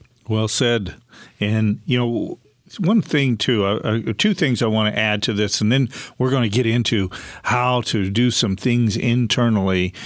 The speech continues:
to give you the power to make these changes and to see the fruit in your lives,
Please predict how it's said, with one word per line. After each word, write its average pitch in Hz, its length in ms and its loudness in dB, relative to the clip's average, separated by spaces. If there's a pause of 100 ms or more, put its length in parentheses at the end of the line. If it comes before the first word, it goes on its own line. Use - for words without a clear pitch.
(140)
to 117 100 0
give 104 360 0
you 110 220 2
the 90 140 0
power 113 560 -2 (400)
to - 120 -2
make 110 340 2
these 113 200 0
changes 104 720 0 (260)
and 98 140 0
to 85 80 0
see 131 340 2
the 98 140 -2
fruit 123 440 -2
in 92 140 0
your 85 180 0
lives, 90 680 -2